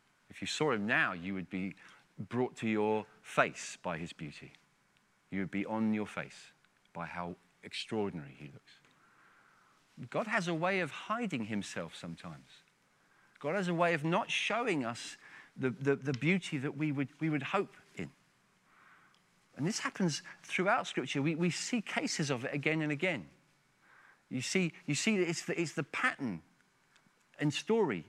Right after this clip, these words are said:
in the Bible. People who, you know, like, I was thinking about this, this week. I've been reading in the, the, the book of Job this last couple of weeks. And it's, it's got words like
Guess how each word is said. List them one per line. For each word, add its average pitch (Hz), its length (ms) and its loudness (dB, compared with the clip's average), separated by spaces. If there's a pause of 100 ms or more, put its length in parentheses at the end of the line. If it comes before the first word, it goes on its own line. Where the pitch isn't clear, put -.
(140)
in 151 160 4
the 139 80 2
Bible. 151 440 0 (340)
People 196 280 4
who, 170 160 6 (220)
you 165 180 2
know, - 60 -2
like, 170 240 4
I 160 100 -2
was 165 140 -2
thinking 180 320 4
about 131 260 4
this, 123 140 0
this 160 320 0
week. 170 160 2
I've 135 100 -4
been 143 420 0
reading 151 340 4
in 135 180 2 (120)
the, 135 120 -2 (160)
the, 139 160 2
the 131 100 -4
book 151 240 -2
of 117 80 -2
Job 143 480 2 (460)
this - 120 -4
last 131 220 2
couple 139 260 2
of 113 100 0
weeks. 92 280 -2
And 151 100 0
it's, - 200 -2 (180)
it's 175 120 -4
got 403 180 2
words 247 260 2
like 165 220 2